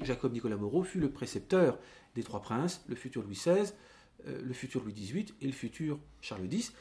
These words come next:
Et donc, par conséquent, le futur Louis seize, euh, à la fin des années dix-sept cent soixante, utilise l'expression droit de l'homme. Mais quand il utilise l'expression droit, droit de l'homme, il donne à cette expression une définition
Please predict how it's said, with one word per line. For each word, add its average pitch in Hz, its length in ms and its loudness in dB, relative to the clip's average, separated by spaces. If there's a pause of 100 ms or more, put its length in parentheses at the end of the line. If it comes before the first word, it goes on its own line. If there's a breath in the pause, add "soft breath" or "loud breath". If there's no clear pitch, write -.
(160 loud breath)
Et 113 80 -4
donc, 131 180 2
par - 160 -6
conséquent, 170 640 2 (360 loud breath)
le 127 200 0
futur 139 360 -2
Louis 98 140 -2
seize, 185 520 4 (540 loud breath)
euh, 113 600 0
à 120 80 -2
la 117 80 0
fin 139 200 -2
des 107 120 0
années 110 100 0
dix-sept 107 240 -4
cent 95 80 -6
soixante, - 280 2
utilise 165 500 4
l'expression 120 400 -4
droit 117 140 -4
de 98 100 -6
l'homme. 92 120 -8 (320 loud breath)
Mais 147 140 4
quand 220 240 0
il 214 100 2
utilise 214 340 2
l'expression 156 300 2
droit, 127 340 0 (480)
droit 123 200 -4
de 131 80 2
l'homme, 220 260 6 (340 loud breath)
il 131 220 0
donne 190 260 10
à 135 40 2
cette - 360 -2 (460)
expression 196 560 0 (640 loud breath)
une 170 240 6
définition 143 720 2